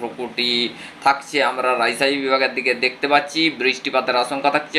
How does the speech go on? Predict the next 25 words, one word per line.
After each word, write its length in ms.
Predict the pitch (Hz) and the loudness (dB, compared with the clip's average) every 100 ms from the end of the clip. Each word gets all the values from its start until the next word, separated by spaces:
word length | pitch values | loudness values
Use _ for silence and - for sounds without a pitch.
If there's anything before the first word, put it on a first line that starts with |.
| 147 | -2
ঢাকার 260 | 120 - - - - 110 | -2 0 -2 -4 -14 -10
এদিকে 320 | 113 120 135 | -6 -2 -2
বৃষ্টিপাত 520 | 117 131 - 135 135 | 0 -4 -2 0 0
হতে 140 | 135 135 | 0 2
পারে, 200 | 143 143 - | 2 2 -4
কুমিল্লা, 480 | 127 131 135 139 143 139 - - | -6 0 4 6 6 2 -4 -10
ত্রিপুরা, 480 | 131 123 143 147 147 | -10 -6 2 4 4
মিজোরাম, 460 | 120 123 135 139 131 | 2 2 4 4 2
এগুলোর 280 | 127 131 | -2 -2
দিকে 180 | 135 135 | 0 0
বৃষ্টিপাতের 680 | 120 123 - 139 127 131 123 | -2 -6 -8 -2 0 2 4
আশঙ্কা 420 | 127 135 131 135 | 2 0 -2 0
থাকছে। 440 | 143 139 - 180 | 0 -2 0 2
তারপরে 580 | - 123 113 117 139 214 - - - - 107 | 2 0 0 2 2 2 -2 -14 -16 -18 -6
আমরা 220 | 123 131 135 139 131 | 4 6 6 4 0
এই 160 | 151 | -2
জায়গাগুলো 460 | 147 147 135 139 139 | 2 4 2 0 -6
একটু 180 | - 135 | -6 -2
দেখাবো। 640 | 113 117 - 151 165 156 208 - - 190 - | 2 2 4 0 2 0 0 -2 -10 -14 -6
এখানে 220 | 123 135 | 0 0
দেখুন 200 | 139 139 - | -2 -6 -2
ঢাকা, 380 | 123 131 139 135 170 - | 0 0 4 4 4 2
সিলেট, 460 | 139 135 139 147 151 - - - - - 123 | -8 -2 2 2 2 -4 -20 -20 -20 -8 -4
এখানে 200 | 123 135 139 - | -2 -4 -6 -8
শিলচর, 520 | 135 135 135 147 147 | -10 -8 2 8 8